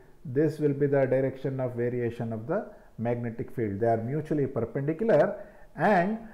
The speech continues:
this variation propagates in space, uh, you know, so that the direction of propagation is perpendicular to the plane containing electric and magnetic field vectors.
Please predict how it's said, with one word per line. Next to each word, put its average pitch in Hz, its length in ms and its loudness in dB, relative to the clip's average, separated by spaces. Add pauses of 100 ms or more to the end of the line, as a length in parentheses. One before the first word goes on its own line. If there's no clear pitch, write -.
(120)
this 202 340 4
variation 180 880 4 (240)
propagates 190 1000 4 (240)
in 139 160 0
space, 196 760 4 (500)
uh, 147 560 8
you 151 60 -4
know, 202 380 0
so 175 160 4
that 165 560 4
the 143 100 4
direction 202 600 6
of 156 200 0
propagation 151 840 2 (300)
is 135 400 -2
perpendicular 151 840 0
to 139 100 -2
the 123 160 2
plane 180 600 0
containing 131 720 -2 (260)
electric 139 680 -2 (120)
and 170 340 -4 (320)
magnetic 107 540 -4
field 104 220 -2
vectors. - 420 -6